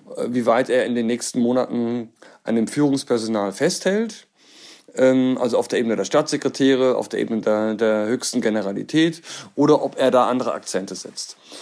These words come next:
Eine solche Entscheidung zu treffen ist natürlich einfacher, wenn man die Leute schon kennt, wenn man, wenn man sich mit der Bundeswehr schon be-, befasst hat. Aber gut, das ist nun nicht so.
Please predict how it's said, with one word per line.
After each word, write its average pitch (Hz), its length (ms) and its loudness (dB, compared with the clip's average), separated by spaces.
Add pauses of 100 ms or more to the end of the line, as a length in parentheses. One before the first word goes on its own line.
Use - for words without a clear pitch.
(680)
Eine 151 200 4
solche 175 220 4
Entscheidung 156 400 2
zu 156 120 -6
treffen 151 280 0
ist 147 80 -8
natürlich 135 340 -2
einfacher, 143 380 0
wenn 135 100 2
man 131 120 2
die 127 80 2
Leute 127 240 0
schon 107 180 -6
kennt, 143 380 0
wenn 123 80 -2
man, 120 300 0 (460)
wenn 131 120 4
man 123 320 4
sich - 100 -8
mit 123 140 -2
der 120 40 2
Bundeswehr 135 360 0
schon 117 240 -2
be-, 113 100 -2
befasst 113 680 -6
hat. 156 180 -2
Aber 123 280 2
gut, 117 560 -6
das - 120 -8
ist 175 180 -4
nun 185 140 0
nicht 175 140 -2
so. 170 320 2